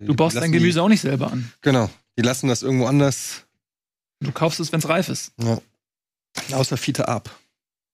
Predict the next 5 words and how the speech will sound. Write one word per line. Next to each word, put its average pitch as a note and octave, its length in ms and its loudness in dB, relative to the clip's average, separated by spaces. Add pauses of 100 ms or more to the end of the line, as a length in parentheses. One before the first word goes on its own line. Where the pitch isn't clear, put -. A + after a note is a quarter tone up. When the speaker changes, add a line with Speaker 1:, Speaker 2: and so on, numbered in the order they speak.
(1900)
Speaker 1:
Ja, - 180 -2
ey, F#3+ 300 -2
nichts F#3 300 2
gegen F#3 140 2
Fiete. D3+ 360 -2